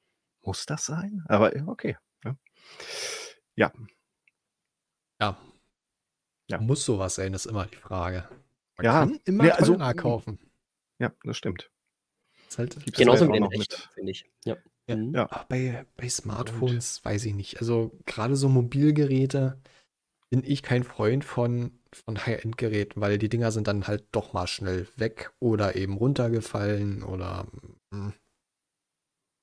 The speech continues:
Speaker 2: Gerade so die Leistungsklasse, wo man gut
Speaker 3: Richtig.
Speaker 2: alles mitmachen kann, aber hier nicht.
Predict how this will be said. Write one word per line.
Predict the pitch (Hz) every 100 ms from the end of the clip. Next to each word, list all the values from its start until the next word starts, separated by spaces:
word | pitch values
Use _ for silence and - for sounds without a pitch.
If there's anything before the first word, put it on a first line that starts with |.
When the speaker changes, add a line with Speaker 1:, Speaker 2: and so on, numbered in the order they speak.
| _ _ _ _ _ _ _ _ _ _ _ _ _ -
Speaker 2:
Gerade | 98 127 156
so | 147 143
die | 131
Leistungsklasse, | 120 123 - 139 - 123 120
wo | 117
man | 110 113
gut | 127 160 -
Speaker 3:
Richtig. |
Speaker 2:
alles | 117 113
mitmachen | - 131 165 175
kann, | - 147 147
aber | 117 120
hier | 107 131 113
nicht. | 117 117 - -